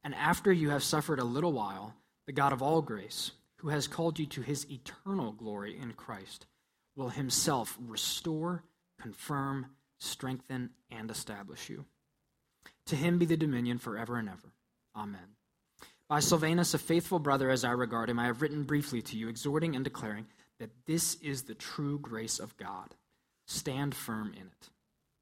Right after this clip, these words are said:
She who is at Babylon, who is likewise chosen, sends you greetings, and so does Mark, my son. Greet one another with the kiss of love. Peace to all of you who are in Christ. So we're beginning in this passage with considering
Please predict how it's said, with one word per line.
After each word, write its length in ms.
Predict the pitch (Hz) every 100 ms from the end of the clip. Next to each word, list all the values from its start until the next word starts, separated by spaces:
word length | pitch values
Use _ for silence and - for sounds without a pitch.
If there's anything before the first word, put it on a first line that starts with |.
| _ _ _ _
She 240 | - 170
who 100 | 165
is 120 | 156 135
at 100 | 120
Babylon, 460 | 143 165 160 156
who 140 | 135 139
is 100 | 139
likewise 460 | 143 147 147 147
chosen, 360 | - 135 135 135
sends 300 | 135 143 143
you 80 | 143
greetings, 460 | 120 104 101 -
and 100 | 123
so 160 | 120 135
does 200 | 135 120
Mark, 280 | 120 104 -
my 140 | 107
son. 280 | 107 107 95 - _ _ _ _ _ 139
Greet 200 | 147 147
one 140 | 147
another 260 | 147 131 131
with 160 | 123
the 80 | 127
kiss 220 | - 120
of 160 | 131 113
love. 320 | 101 98 - _ -
Peace 300 | 160 139 -
to 100 | 147
all 240 | 117 127
of 140 | 127 113
you 240 | 95 - _ _ _ _ _ _
who 140 | 135 113
are 180 | 104 -
in 220 | 104 98
Christ. 560 | - 95 - - - - _ _ _ _ _ _ _ _ - - _ _ -
So 100 | 180
we're 60 | 180
beginning 340 | 190 220 226
in 80 | 196
this 160 | 180
passage 580 | - 156 143 143 131 - -
with 140 | 156
considering 680 | - 139 - 165 156 143 147